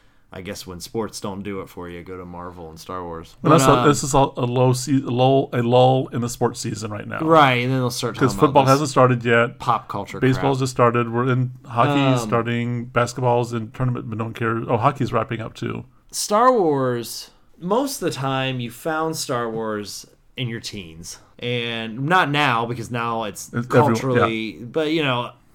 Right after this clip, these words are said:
Speaker 1: I was twelve, thirteen, and you're in a spot when you're twelve and thirteen where you need stories about heroes, and you need stories about, you know, princesses being saved, and this and that and the other. And you hold on to that, and I think that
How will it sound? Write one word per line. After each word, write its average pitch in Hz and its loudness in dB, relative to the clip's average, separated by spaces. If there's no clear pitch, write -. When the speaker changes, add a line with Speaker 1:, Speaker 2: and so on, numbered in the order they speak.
Speaker 1:
I 156 0
was 139 2
twelve, 143 -2
thirteen, 123 -6
and 131 -2
you're 165 2
in 175 2
a 139 -2
spot 165 2
when 143 -4
you're 127 -2
twelve 131 -2
and 113 -8
thirteen 131 -4
where 107 -6
you 117 -10
need 110 -6
stories 104 -8
about 131 -4
heroes, 95 -2
and 107 -12
you 110 -8
need 110 -10
stories 131 -2
about, 135 -6
you 95 -12
know, 98 -10
princesses 143 0
being 104 -6
saved, 92 -10
and 104 -10
this 131 -6
and 123 -6
that 107 -8
and 92 -14
the 98 -10
other. 95 -10
And 151 -4
you 143 -2
hold 208 2
on 180 0
to 160 -6
that, 113 -6
and 143 -6
I 139 -4
think 185 -8
that 113 -6